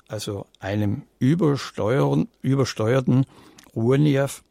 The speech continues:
dass die Leute oft Herz-Kreislauf-Probleme haben im Sinne von Blutdruck, Abfall, Kollapsneigung, aber auch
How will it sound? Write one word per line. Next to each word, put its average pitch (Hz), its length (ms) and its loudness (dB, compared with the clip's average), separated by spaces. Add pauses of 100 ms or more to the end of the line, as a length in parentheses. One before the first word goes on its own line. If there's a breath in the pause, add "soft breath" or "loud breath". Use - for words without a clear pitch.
(300)
dass - 180 -8
die 110 80 -8
Leute 104 320 -4
oft - 340 -6
Herz-Kreislauf-Probleme 110 1120 -2
haben 107 220 0
im - 100 -2
Sinne 104 360 0 (260 loud breath)
von 117 220 -2
Blutdruck, 131 560 -2 (340 soft breath)
Abfall, 117 600 -2 (280 soft breath)
Kollapsneigung, 110 880 -2
aber 123 320 -2
auch 117 280 0